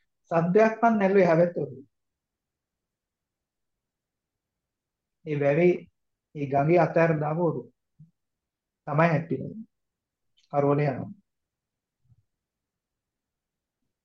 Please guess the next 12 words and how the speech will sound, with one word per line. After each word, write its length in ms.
ඒ 140
වගේ 280
තමයි. 300
අර 100
ටයිටැනික් 520
නෑව 200
නේද? 220
හැප්පුණේ 440
කියලා 260
දඩාන් 440
ගාලා 260
මේ 200